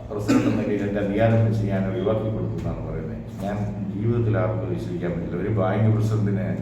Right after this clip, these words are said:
ഒരാളുടെ വായ്പ എങ്ങനെ ഒഴിവാക്കി കൊടുക്കാൻ പറ്റുമോ? നമുക്ക് പിഴപ്പലിശ ഇനത്തിലൊക്കെ വിവിധ കാലങ്ങളിൽ സഹകരണ വകുപ്പ് പുറപ്പെടുവിക്കുന്ന ഉത്തരവിൻ്റെ അടിസ്ഥാനത്തിൽ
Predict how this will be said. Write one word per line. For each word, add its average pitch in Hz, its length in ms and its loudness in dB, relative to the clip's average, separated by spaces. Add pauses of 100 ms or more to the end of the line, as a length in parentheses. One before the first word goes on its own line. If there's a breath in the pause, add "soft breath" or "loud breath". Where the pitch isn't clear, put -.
(380 loud breath)
ഒരാളുടെ 101 380 4 (100)
വായ്പ 110 260 2 (120)
എങ്ങനെ 98 220 2
ഒഴിവാക്കി 98 360 2
കൊടുക്കാൻ 92 320 -2
പറ്റുമോ? - 300 -4 (440 loud breath)
നമുക്ക് 196 300 4 (120)
പിഴപ്പലിശ 165 480 4 (100)
ഇനത്തിലൊക്കെ 127 520 0 (360)
വിവിധ 139 200 2 (120)
കാലങ്ങളിൽ 113 460 6 (100)
സഹകരണ 110 420 4
വകുപ്പ് 107 260 4
പുറപ്പെടുവിക്കുന്ന 98 600 0
ഉത്തരവിൻ്റെ 104 500 0
അടിസ്ഥാനത്തിൽ 85 640 -2